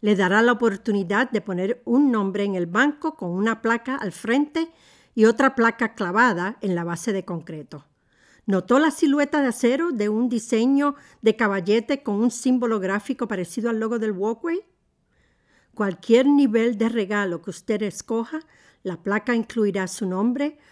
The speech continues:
o el nombre de la persona u organización a la que usted quiere honrar. Su regalo va a ser también parte de la historia. Visionarios que hicieron el esfuerzo de salvar este puente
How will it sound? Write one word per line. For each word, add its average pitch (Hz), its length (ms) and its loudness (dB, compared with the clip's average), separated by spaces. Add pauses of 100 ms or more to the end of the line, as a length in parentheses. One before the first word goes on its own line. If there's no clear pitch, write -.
(140)
o 196 120 0
el 170 140 2
nombre 220 300 0
de 220 120 2
la 185 120 -4
persona 247 720 -2
u 240 200 2
organización 202 1040 -2
a 208 60 -8
la 175 120 -6
que 196 80 -12
usted - 260 -6
quiere 190 200 -2
honrar. 170 480 -8 (520)
Su 226 200 4
regalo 240 720 2 (120)
va 202 120 0
a 208 40 -2
ser 208 220 0
también 214 400 -2
parte 220 420 -2
de 220 100 0
la 185 60 -2
historia. 156 640 -10 (520)
Visionarios 190 880 0
que 196 120 0
hicieron 202 480 4
el 175 80 -4
esfuerzo 196 600 -2
de 175 120 -2
salvar 180 420 -4
este 185 260 -4
puente 240 480 0